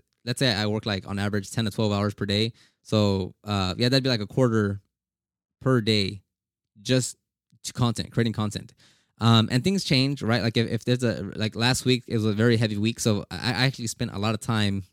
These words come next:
working out there, um, because there was just too much work and I had to go out there and get, and get things done. Um, so things are, things are always gonna be fluctuating and moving and, you know, kind of moving around with, with, with what work we have and what needs to get done. Um,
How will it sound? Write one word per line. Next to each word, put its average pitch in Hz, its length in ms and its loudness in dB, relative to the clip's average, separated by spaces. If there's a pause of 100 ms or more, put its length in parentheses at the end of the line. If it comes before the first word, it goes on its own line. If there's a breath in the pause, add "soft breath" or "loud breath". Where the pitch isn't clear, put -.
working 104 580 2
out 101 220 -2
there, 107 400 2 (400 soft breath)
um, 98 520 2
because 107 580 0
there 123 100 4
was 117 80 2
just 107 200 -2
too 135 80 0
much 107 140 0
work 104 400 0
and 104 380 -2 (480)
I 104 80 -4
had 117 120 -2
to 113 60 -6
go 107 80 0
out 107 80 0
there 107 120 0
and 98 180 -4
get, 107 120 -4
and 104 120 -2
get 101 120 -2
things 98 200 -6
done. 95 240 -4 (400 soft breath)
Um, 107 240 2
so 131 160 4
things 185 240 -2
are, 139 180 -4
things 180 240 -2
are 147 140 0
always 143 180 0
gonna 135 140 -2
be 113 40 0
fluctuating 127 500 2
and 104 100 -2
moving 120 420 4
and, 107 340 -2
you 131 60 0
know, 117 80 0
kind 127 180 -2
of 104 140 -4 (420)
moving 131 240 2
around 113 280 0
with, 110 160 -2
with, 110 260 -2
with 107 300 -2
what 113 240 0 (160)
work 110 280 0
we 123 120 2
have 113 240 2
and 104 80 -2
what 110 100 2
needs 113 120 0
to 107 40 -2
get 101 140 -2
done. 107 320 0 (440 soft breath)
Um, 107 500 2